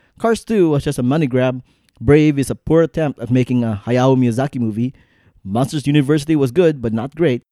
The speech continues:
even the fantastic animated shorts that they are also known for just didn't seem as good as before.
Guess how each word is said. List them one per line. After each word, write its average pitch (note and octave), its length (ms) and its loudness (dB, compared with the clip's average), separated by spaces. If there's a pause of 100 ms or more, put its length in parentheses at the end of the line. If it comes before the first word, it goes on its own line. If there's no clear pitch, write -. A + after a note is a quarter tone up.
(400)
even C#3 280 0
the C3 240 0
fantastic D3+ 520 -2
animated C#3 400 0
shorts D#3+ 300 -2
that A#2 120 -4
they B2+ 120 0
are A#2+ 120 0
also A#2+ 220 -4
known D3 240 2
for E3+ 240 -2
just D3 220 -4
didn't D3 220 0
seem C3 220 0
as B2+ 160 -4
good A2 220 -4
as G#2+ 80 -6
before. G#2+ 580 -4